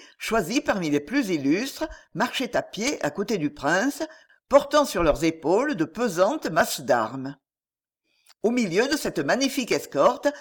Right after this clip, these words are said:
s'avançait Charles huit, couvert, ainsi que son cheval, d'une splendide armure. À sa droite et à sa gauche marchaient le cardinal Ascagne Sforza,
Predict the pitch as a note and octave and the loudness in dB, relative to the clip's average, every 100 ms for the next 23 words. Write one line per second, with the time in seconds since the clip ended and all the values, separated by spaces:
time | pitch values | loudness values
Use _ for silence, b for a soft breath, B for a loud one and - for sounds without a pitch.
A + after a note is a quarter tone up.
0 | B - A3 B3+ B3 - A3 - D3+ C#3 | B -2 0 2 0 -2 -4 -2 0 0
1 | B2+ D3 A#3 D#4 B B - B3 F#3+ D3+ | 2 2 2 0 B B -8 -2 2 6
2 | A#3 D4+ - F3 E3 C#4 C#4+ C4+ G3+ F3 | 6 4 -4 -6 -4 -4 -4 -4 -2 -2
3 | C#3 B2+ D#3+ B3 - B B F3 D#3 - | 0 2 2 2 -4 B B -2 -2 0
4 | E3 C4+ A3+ C4 B3 D#3+ C#3 B2+ C3+ C#3+ | 0 2 0 0 2 0 0 0 -2 -6
5 | C#3+ _ _ _ _ _ _ _ - A#3 | -14 _ _ _ _ _ _ _ -4 0
6 | C4+ E3 G3 C#4+ - D#3+ - C#3 C#3 F3 | 0 2 2 2 4 2 2 2 4 4
7 | C#4 - D#4 B - G3+ - C#4 A#3+ - | 4 0 -6 B -4 -4 -2 -4 -2 -2
8 | F#3+ E3 C#3+ D3+ B3 C#4+ F3+ - - B3+ | -2 0 0 0 0 -2 -4 -6 -2 0
9 | E3 C#3 - D3 F3 A3+ D4 | 0 -4 2 4 4 4 0